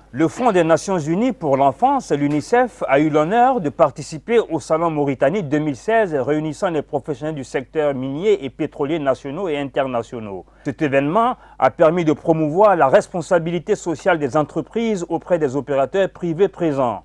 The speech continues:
Le stand unicef a connu une forte affluence, y compris la présence remarquée du chef de l'État qui s'y est longuement attardé durant son passage sous le chapiteau d'exposition. Qu'à cela ne tienne,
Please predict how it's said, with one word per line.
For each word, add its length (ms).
Le 160
stand 320
unicef 600
a 120
connu 300
une 120
forte 320
affluence, 640
y 80
compris 380
la 120
présence 460
remarquée 560
du 120
chef 280
de 100
l'État 440
qui 120
s'y 280
est 80
longuement 400
attardé 560
durant 240
son 160
passage 540
sous 180
le 100
chapiteau 460
d'exposition. 920
Qu'à 140
cela 260
ne 100
tienne, 540